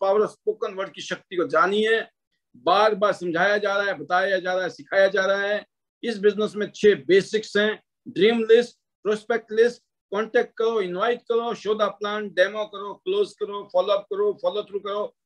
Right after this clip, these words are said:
और duplicate करो team को by trainings।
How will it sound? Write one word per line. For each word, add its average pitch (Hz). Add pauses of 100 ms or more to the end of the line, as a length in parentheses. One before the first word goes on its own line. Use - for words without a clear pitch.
(140)
और 156
duplicate 220
करो 208
team 202
को 190
by 190
trainings। 185